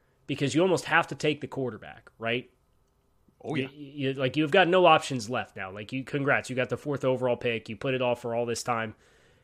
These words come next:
Speaker 1: and you're gonna get the third quarterback out of the bunch. And if it is Richardson, I would certainly hope, if I'm Chris Ballard, that Jim Irsay understands, "You gotta give me three years to build around this kid."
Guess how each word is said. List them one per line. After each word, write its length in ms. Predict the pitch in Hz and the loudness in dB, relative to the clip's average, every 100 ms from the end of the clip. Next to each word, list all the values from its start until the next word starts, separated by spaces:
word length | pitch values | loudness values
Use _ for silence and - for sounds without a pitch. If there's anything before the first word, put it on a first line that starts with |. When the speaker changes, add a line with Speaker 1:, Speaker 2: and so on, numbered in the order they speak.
| _ 113 | _ -8
Speaker 1:
and 80 | |
you're 80 | 120 | -4
gonna 180 | 139 131 | 0 0
get 80 | 113 | -2
the 60 | - | -4
third 260 | 139 135 | -2 -2
quarterback 480 | - 135 123 117 107 | -2 -2 -2 -2 -2
out 100 | 110 | -6
of 60 | 101 | -6
the 60 | 87 | 0
bunch. 500 | 170 123 107 - _ _ _ _ _ - | 2 2 -2 -12 _ _ _ _ _ -12
And 100 | 120 | -8
if 140 | 120 | -4
it 80 | 127 | 2
is 180 | 180 127 | 2 4
Richardson, 640 | 165 196 170 - 131 117 113 _ _ _ _ - | 2 2 0 -2 -2 -2 -6 _ _ _ _ 2
I 260 | 156 196 | 4 6
would 180 | 202 180 | 6 4
certainly 600 | - 190 190 180 143 139 | 2 2 2 0 0 -2
hope, 460 | 113 160 160 127 - - _ - | 0 4 4 4 -4 -20 _ -10
if 180 | 127 139 | 0 2
I'm 200 | 151 147 | 2 2
Chris 240 | 156 147 | 0 0
Ballard, 520 | - 147 139 127 113 | 4 4 4 2 -2
that 160 | 123 113 | -6 -4
Jim 220 | 139 156 | 0 0
Irsay 400 | 151 143 143 131 | 0 0 0 0
understands, 600 | 131 135 127 135 123 107 | 0 -4 -2 -4 -4 -4
"You 80 | 160 | 2
gotta 160 | 220 147 | 4 6
give 140 | 135 | 2
me 60 | 110 | -2
three 260 | - 135 | -6 -6
years 220 | 117 110 - | -4 -6 -10
to 60 | |
build 220 | 104 101 98 | -10 -10 -10
around 220 | 95 101 | -14 -16
this 120 | - | -20
kid." 200 | - | -20